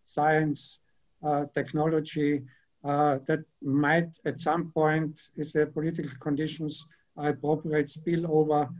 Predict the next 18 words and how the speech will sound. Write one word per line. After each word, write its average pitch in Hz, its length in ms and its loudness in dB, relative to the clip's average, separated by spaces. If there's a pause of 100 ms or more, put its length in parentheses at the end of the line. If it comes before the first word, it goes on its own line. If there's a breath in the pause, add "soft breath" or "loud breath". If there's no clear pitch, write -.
(280 loud breath)
uh, 147 260 4 (120)
to 147 100 0
the, 147 380 0
uh, 135 120 -2
political 143 600 -2
level. 143 400 -2 (500 soft breath)
Uh, 151 160 0
change 165 340 0
in 165 60 -4
the 156 80 -2
administration 147 880 -2
in 139 140 -2
U 139 160 0
S 139 240 -2
would 139 140 -8
be 143 100 -6
one 160 260 -2
possibility. 156 760 -4